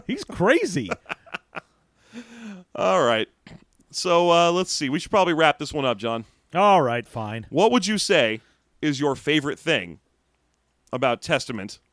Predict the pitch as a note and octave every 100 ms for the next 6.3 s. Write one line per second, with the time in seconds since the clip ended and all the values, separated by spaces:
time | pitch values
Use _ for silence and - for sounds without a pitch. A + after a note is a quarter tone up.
0 | - A2 B2 A#2+ G#2+ C#3 C3 B2+ B2 B2
1 | A#2+ A2+ F#2+ A2+ G2+ F#2 _ _ _ -
2 | A2 C3+ B2+ B2+ G#2 - D2+ - _ _
3 | _ E3 E3+ E3 C#3 - - _ D3 B2
4 | B2 C3 D#3+ F#3 E3+ B2 F#3 F#3 D#3+ C4
5 | - - G3+ G3 F3+ E3 D#3+ E3 C#3+ C#3
6 | C3+ - -